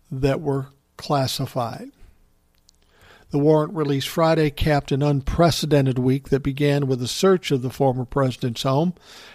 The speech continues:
an evidence-gathering step in a national security investigation. The F B I search at the resort in Palm Beach, Florida, on Monday was followed by days of silence from the Justice Department,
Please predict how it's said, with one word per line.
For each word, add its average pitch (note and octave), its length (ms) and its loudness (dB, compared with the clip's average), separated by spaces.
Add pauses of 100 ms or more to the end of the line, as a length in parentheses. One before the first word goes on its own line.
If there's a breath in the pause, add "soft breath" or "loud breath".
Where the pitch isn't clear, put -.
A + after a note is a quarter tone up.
(140 loud breath)
an C#3 100 2
evidence-gathering C#3 1040 2
step D3+ 400 0
in C#3 100 0
a B2+ 60 -2
national C3+ 480 -2
security C#3 800 0
investigation. C3 920 -2
The C#3 120 4
F D#3 200 0
B D3+ 100 2
I C3+ 140 0
search F3 560 0 (360 loud breath)
at D3 200 0
the C#3 100 0
resort C3+ 460 2
in A#2+ 140 -2
Palm C3+ 580 0
Beach, C#3 560 0
Florida, C#3+ 600 2 (640 loud breath)
on C#3 120 2
Monday E3 340 6
was C#3 160 0
followed A3+ 460 2
by D3 160 2
days D3+ 500 2
of C3 100 -6
silence D#3+ 800 0
from B2+ 220 -4
the A#2+ 100 -4
Justice C3+ 560 -4
Department, C3+ 580 -4